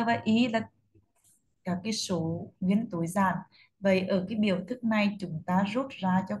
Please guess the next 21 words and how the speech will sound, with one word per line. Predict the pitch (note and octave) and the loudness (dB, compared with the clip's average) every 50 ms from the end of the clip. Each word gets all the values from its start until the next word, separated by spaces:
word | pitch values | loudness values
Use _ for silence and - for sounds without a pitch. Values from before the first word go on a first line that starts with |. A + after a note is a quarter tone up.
| - | -6
cô | - F#3+ F#3 F#3+ G3+ G#3 - - _ _ _ _ _ _ _ _ _ _ _ _ _ _ _ _ _ _ _ _ _ _ _ _ _ _ _ _ _ _ - | -4 0 0 0 0 -2 -4 -8 _ _ _ _ _ _ _ _ _ _ _ _ _ _ _ _ _ _ _ _ _ _ _ _ _ _ _ _ _ _ -4
x | A3+ A#3+ - - - | -4 -4 -4 -4 -2
trên | - G3 F#3 F#3 F#3 | 0 2 2 2 2
cho | G#3 G#3 - - _ | 0 -6 -6 -6 _
y | - G3+ G3+ A3 A3+ A#3 - _ _ _ _ _ _ _ _ _ _ _ _ _ _ _ _ _ - | 0 2 2 2 0 -4 -12 _ _ _ _ _ _ _ _ _ _ _ _ _ _ _ _ _ -2
bằng | F#3 F#3 F3+ F3 F3+ - - - _ _ | 0 0 0 0 -2 -6 -10 -14 _ _
hai | - - F#3 F3+ F3+ F#3 G3+ | -12 -8 -6 -4 -4 -4 -4
trên | F#3+ F3 F3+ F3+ | -4 -4 -4 -2
cho | G3 G3+ | -2 0
một. | F#3+ F3+ F3 E3 D#3+ - - _ _ _ _ _ _ _ - - _ _ _ _ _ _ _ _ _ _ _ _ _ _ _ _ _ _ _ _ _ _ _ _ _ _ _ _ _ _ _ _ _ _ _ _ _ _ _ _ _ _ _ _ _ _ _ _ _ _ _ _ _ _ _ _ _ _ _ _ _ _ _ _ _ _ _ _ _ _ - | 2 2 2 2 0 -6 -10 _ _ _ _ _ _ _ -20 -20 _ _ _ _ _ _ _ _ _ _ _ _ _ _ _ _ _ _ _ _ _ _ _ _ _ _ _ _ _ _ _ _ _ _ _ _ _ _ _ _ _ _ _ _ _ _ _ _ _ _ _ _ _ _ _ _ _ _ _ _ _ _ _ _ _ _ _ _ _ _ -4
Và | - G#3+ G#3+ | 0 2 2
đến | G3 F#3 F#3 F3 E3 F3+ | 2 4 2 2 4 4
đây | F#3+ F#3+ G3 A3+ B3 B3 - _ _ _ _ _ _ _ _ _ - | 4 4 4 4 2 0 -4 _ _ _ _ _ _ _ _ _ -2
nó | F3+ F3 E3+ | 0 2 2
là | E3+ F#3+ | 2 0
số | F#3 - - E3+ D#3+ - - | 0 -2 -2 -4 -4 -4 -4
tối | E3 E3 E3 | -2 -2 -2
giản | E3 - G#3 F#3 F3 E3 E3 | 0 2 2 2 2 0 2
rồi. | F#3 F#3+ G3 G3 F#3+ F#3 - - _ _ _ _ _ _ | 2 4 4 4 2 0 -4 -10 _ _ _ _ _ _
Chúng | - F3 E3 - | -6 -6 -4 -2
ta | - F3+ F#3 G3 - | 0 0 0 0 -2